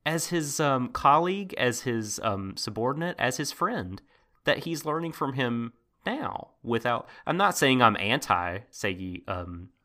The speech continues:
uh, Richard, but I guess what I am saying is,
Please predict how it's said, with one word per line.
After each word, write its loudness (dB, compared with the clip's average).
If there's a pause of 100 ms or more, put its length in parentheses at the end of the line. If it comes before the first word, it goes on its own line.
(440)
uh, -2
Richard, -4
but 4
I 4
guess 0 (140)
what 4
I 4
am 2
saying -2
is, -12